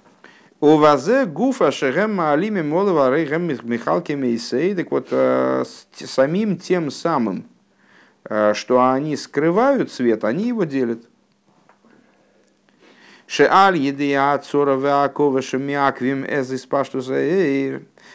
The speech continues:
что благодаря тому сдерживанию,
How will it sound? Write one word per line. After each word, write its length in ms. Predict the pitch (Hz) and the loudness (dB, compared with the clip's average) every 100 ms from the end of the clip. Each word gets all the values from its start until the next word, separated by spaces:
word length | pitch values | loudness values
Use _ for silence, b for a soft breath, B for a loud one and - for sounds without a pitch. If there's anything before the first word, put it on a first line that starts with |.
| B | B
что 120 | - | -12
благодаря 800 | 127 127 131 135 151 190 180 175 - - | -2 2 4 4 4 4 2 0 -4 -2
тому 520 | 131 135 139 123 107 - _ _ _ _ _ _ - | 0 0 0 0 -2 -12 _ _ _ _ _ _ -14
сдерживанию, 960 | 110 107 127 180 131 123 101 92 90 | -10 -4 4 4 6 2 2 -2 -6